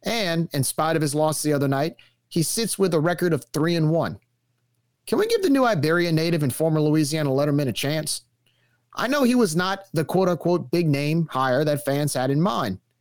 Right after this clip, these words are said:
But if our athletic director and other coaches vying for him, or were vying for him, to keep the hashtag culture going, shouldn't he have a right to prove himself beyond just four games?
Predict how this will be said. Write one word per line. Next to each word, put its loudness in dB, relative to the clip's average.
But 0
if -2
our 0
athletic 0
director 0
and -2
other 0
coaches 0
vying 0
for -2
him, -2
or 2
were 4
vying -2
for -4
him, -2
to -2
keep -2
the -2
hashtag -2
culture 0
going, 0
shouldn't 0
he 2
have 0
a 2
right 0
to -6
prove 2
himself 0
beyond 2
just -2
four 0
games? -2